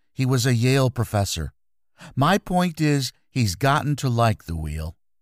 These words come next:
He pedals and pedals, running nowhere. But he smiles. Moskowitz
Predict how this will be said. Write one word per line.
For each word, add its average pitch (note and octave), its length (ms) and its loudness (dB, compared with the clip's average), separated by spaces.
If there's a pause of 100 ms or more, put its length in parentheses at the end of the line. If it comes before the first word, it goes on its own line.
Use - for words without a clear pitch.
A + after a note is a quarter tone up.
(340)
He G2 160 -10
pedals C3+ 560 -2
and B2 180 -2
pedals, A2+ 460 0
running A2 380 0
nowhere. D#2 520 -4 (680)
But G2+ 120 -6
he B2+ 80 -2
smiles. C3 800 -6 (1400)
Moskowitz A2 760 -2